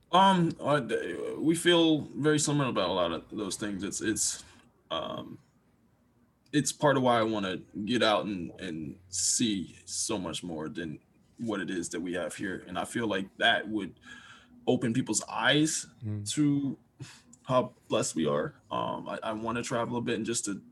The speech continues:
Speaker 1: just to s-, see that there's a world outside of us.
Speaker 2: Yeah.
Speaker 1: Um,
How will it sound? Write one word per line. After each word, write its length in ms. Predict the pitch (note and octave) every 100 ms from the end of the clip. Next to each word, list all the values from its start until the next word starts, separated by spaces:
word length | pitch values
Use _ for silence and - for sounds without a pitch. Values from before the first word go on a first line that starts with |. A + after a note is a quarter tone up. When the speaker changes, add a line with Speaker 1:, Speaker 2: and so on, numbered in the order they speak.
| -
Speaker 1:
just 220 | B2+ -
to 40 | -
s-, 220 | - - -
see 220 | - G3+
that 80 | F3+
there's 160 | F3+ D3
a 40 |
world 280 | F#2+ C#3 C3
outside 420 | A2 - F2+ A#2
of 200 | B2+ C3 -
us. 340 | C3+ D3+ - - D3+
Speaker 2:
Yeah. 200 | B2 A#2+ A#2 - _ _ -
Speaker 1:
Um, 520 | A2+ G2+ G#2+ G#2